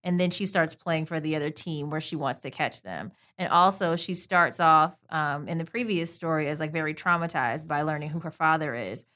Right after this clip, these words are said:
but then she takes on his last name, um, and she starts exhibiting some of his behaviors. Like, her telling a joke is, like, very, like,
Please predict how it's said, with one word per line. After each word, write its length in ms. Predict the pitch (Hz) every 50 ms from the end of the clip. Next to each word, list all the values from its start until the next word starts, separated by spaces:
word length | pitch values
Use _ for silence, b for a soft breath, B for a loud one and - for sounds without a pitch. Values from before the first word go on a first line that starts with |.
| _ _ _
but 80 | 180 180
then 100 | 175 156
she 120 | - -
takes 240 | 156 - 175 156 -
on 120 | 175 165 160
his 140 | 170 175
last 280 | 160 156 135 117 160 -
name, 640 | 190 208 226 226 220 214 208 202 202 196 196 202 202 208 b b b b b b _ -
um, 600 | 175 170 170 165 160 160 156 156 160 160 165 165 - _ _ _ _ _ _ _ _ _ _ _ _ _ -
and 160 | 208 208 196
she 80 | 208 208
starts 240 | 190 202 180 180
exhibiting 400 | 185 165 151 175 185 170 160 160
some 160 | 160 - 165 160
of 80 | 160
his 140 | 165 156 156
behaviors. 540 | 160 156 165 165 160 151 143 123 147 - -
Like, 260 | 185 180 156 156 151
her 140 | - 185 180
telling 300 | 180 - 175 165 160 160
a 40 | 156
joke 320 | 151 165 160 156 160 156
is, 120 | 156 143
like, 180 | 147 151 147 139
very, 380 | 147 160 156 151 147 147 156 151
like, 380 | 147 147 139 143 139 - _